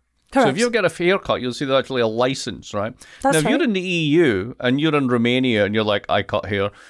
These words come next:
Speaker 1: you could go all the way to Portugal and cut hair and no one will ask you for a license. When you go from Rhode Island to Massachusetts, which is, like, literally from one street to another, you're meant to take an additional six hundred hours of cosmetic school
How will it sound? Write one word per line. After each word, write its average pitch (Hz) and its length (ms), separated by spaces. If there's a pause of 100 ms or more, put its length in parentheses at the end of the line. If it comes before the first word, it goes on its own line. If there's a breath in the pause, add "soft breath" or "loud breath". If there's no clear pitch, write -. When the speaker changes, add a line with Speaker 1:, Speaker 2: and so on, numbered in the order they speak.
Speaker 1:
you 226 160
could 247 180
go 175 100
all 156 140
the 143 60
way 135 120
to 143 60
Portugal 139 520
and 107 100
cut 120 200
hair 143 200
and 98 80
no 127 80
one 110 220
will 104 100
ask 110 160
you 113 80
for 101 140
a 90 40
license. 107 460 (500 loud breath)
When 175 280
you 269 180
go 254 160
from 160 240
Rhode 151 380
Island 139 460
to 120 80
Massachusetts, 117 840
which 110 180
is, 107 100
like, 113 240
literally 117 540
from 101 220
one 101 220
street - 420
to 98 180
another, 104 360 (400 loud breath)
you're 160 180
meant 175 300
to 196 80
take 180 260
an 160 160
additional 147 500
six - 500
hundred 147 440
hours 127 300
of 120 100
cosmetic 123 640
school 101 360